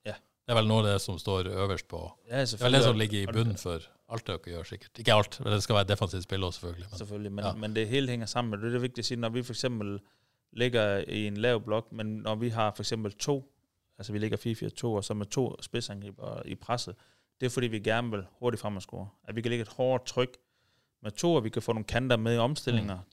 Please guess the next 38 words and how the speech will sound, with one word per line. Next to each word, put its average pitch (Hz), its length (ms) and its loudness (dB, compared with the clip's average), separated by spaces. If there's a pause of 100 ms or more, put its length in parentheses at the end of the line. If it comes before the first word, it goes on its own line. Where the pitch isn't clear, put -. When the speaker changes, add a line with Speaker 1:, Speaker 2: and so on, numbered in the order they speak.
Speaker 1:
Det 113 80 -10
giver 127 160 2
os - 80 -8
lidt 107 100 -6
flere 120 200 0
muligheder, 117 560 -2
i-, 95 160 -4
når 98 140 -4
Speaker 2:
Ja. 98 60 -4
Speaker 1:
vi 98 80 -2
vinder 131 180 0
bolden. 113 320 -2 (540)
Øh, 110 160 4
det 110 100 2
samme, 123 260 4
Speaker 2:
Der 127 60 2
er 123 40 8
Speaker 1:
når - 0 -
Speaker 2:
flere 131 160 10
Speaker 1:
vi 107 80 4
Speaker 2:
folk 117 200 -2
fremme, 113 300 -2
når 87 120 -4
man 92 180 -6
først - 240 -6
vinder 101 160 -4
ballen, 104 180 -2
Speaker 1:
Lige 139 120 6
Speaker 2:
da. - 60 -2
Speaker 1:
præcis. 101 440 -4 (100)
Speaker 2:
Mm, 117 60 0
ja. 98 60 -2 (180)
Speaker 1:
Og 107 140 -2
det 107 120 0
samme 131 540 0
med, 120 220 4
når 110 200 0
vi 101 480 -2